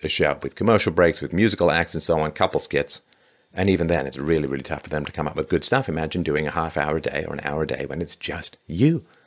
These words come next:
It is a big challenge for a lot of people. Plus, of course, you're working at home. And when you're working at home, like, work-life balance is tough enough when you've got an office, you can at least leave and so on. But when you're working from home,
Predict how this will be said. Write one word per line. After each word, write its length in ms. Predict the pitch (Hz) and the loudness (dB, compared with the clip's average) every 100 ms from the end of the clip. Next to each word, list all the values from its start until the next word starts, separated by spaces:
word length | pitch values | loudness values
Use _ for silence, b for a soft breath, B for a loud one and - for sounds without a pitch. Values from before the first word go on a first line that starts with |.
| b b b b b b b | b b b b b b b
It 220 | - 95 | 4 4
is 320 | - 82 80 | 4 2 2
a 140 | - 73 | -2 -4
big 400 | - 120 151 156 | 0 4 4 2
challenge 500 | 117 143 165 - - | -4 -2 -4 -6 -6
for 260 | - 92 | -2 0
a 80 | 82 | 0
lot 240 | 82 90 90 | 0 0 0
of 60 | |
people. 300 | 123 - 76 B B B - | 0 -2 -4 B B B 2
Plus, 220 | 170 180 | 4 4
of 100 | 135 | 4
course, 260 | - 113 - | 6 6 6
you're 100 | 98 | 8
working 300 | 101 90 85 | 6 6 0
at 100 | 76 | 2
home. 340 | 78 - - | 0 -2 -6
And 140 | 92 92 | 0 2
when 80 | |
you're 100 | 92 | 4
working 300 | 104 117 101 | 8 6 6
at 80 | 82 | 4
home, 260 | 95 80 73 | 4 2 2
like, 220 | 76 - | -2 4
work-life 440 | 104 107 80 80 | 4 6 2 0
balance 480 | 73 78 101 110 - - | 0 0 0 -2 -6 -4
is 180 | 78 | -4
tough 240 | - 85 - | 0 0 2
enough 240 | 82 78 | 0 0
when 100 | 78 | 0
you've 120 | 78 | 0
got 160 | 78 69 | 2 0
an 80 | 71 | 2
office, 340 | 87 82 - | 0 0 -4
you 80 | 78 | -4
can 100 | 69 | -4
at 80 | 69 | 0
least 280 | 87 - 78 | 0 0 0
leave 260 | 85 85 | 2 2
and 100 | 78 | 0
so 200 | 76 76 | 0 0
on. 160 | 78 80 | 0 0
But 240 | 76 71 - b b b b - | 0 0 -4 b b b b 0
when 120 | 87 | 4
you're 100 | 90 | 8
working 280 | 110 - - | 6 6 0
from 140 | 85 | 2
home, 400 | 131 110 87 | 4 4 2